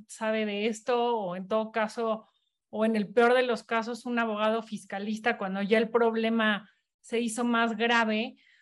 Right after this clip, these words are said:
pero no tenemos que llegar a ese punto. Y la idea de, de este curso, Aguas con el Fisco,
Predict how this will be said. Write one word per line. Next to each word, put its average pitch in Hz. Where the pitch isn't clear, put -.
pero 269
no 302
tenemos 330
que 269
llegar 226
a 240
ese 226
punto. 190
Y 202
la 214
idea 247
de, 262
de 214
este 254
curso, 233
Aguas 247
con 226
el 202
Fisco, 254